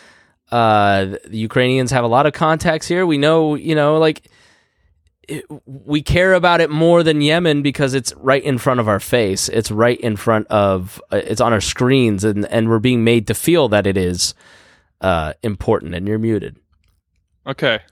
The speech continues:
Speaker 2: Yeah, I was just waiting. Um, I do think there is something we can do.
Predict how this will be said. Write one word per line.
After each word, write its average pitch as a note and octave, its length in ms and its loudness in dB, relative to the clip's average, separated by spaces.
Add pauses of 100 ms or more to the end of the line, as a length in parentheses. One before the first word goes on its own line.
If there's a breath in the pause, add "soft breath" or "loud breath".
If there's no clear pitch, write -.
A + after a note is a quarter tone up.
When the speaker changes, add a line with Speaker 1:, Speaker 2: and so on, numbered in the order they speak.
(100)
Speaker 2:
Yeah, C#3 240 0
I B2+ 40 2
was C#3 140 -2
just - 220 -14
waiting. B2 260 -4 (300 soft breath)
Um, E3+ 320 -2 (240)
I F#3 100 2
do A#3 300 0
think A3+ 260 -6
there G3 180 0
is F3+ 200 0
something E3 480 -6
we D#3 120 -4
can G#3 520 -6
do. A#2+ 200 -12